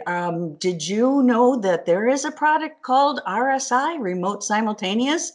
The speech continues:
It's the hottest thing going for communications with virtual meetings."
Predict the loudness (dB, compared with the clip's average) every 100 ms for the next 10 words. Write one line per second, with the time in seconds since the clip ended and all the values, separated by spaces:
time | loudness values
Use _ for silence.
0 | _ -20 -20 _ 0 0 0 -6 -6 -4
1 | -4 2 2 0 -6 -6 -6 -2 -2 -2
2 | -4 -8 -8 -6 -4 -6 -4 -4 -4 -6
3 | -6 -6 0 0 0 -2 0 2 2 0
4 | -6